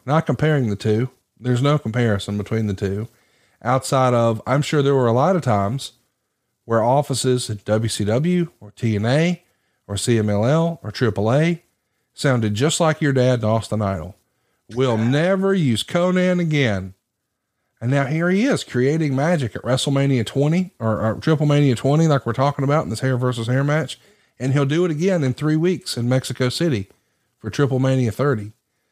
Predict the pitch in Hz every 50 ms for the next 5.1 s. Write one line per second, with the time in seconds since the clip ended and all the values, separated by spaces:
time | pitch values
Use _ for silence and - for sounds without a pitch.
0 | _ _ _ _ _ _ _ _ _ - - - - 139 147 139 - - 196 220
1 | 220 202 185 165 135 - - 151 156 160 151 135 120 117 113 107 107 104 104 104
2 | 101 - _ _ _ _ _ _ _ _ _ - 135 - - - 135 139 147 135
3 | - - 131 120 110 107 104 104 107 113 117 117 131 147 156 160 156 139 123 139
4 | 151 165 165 151 131 127 120 113 101 - - 139 127 120 113 107 107 101 101 104
5 | 104 110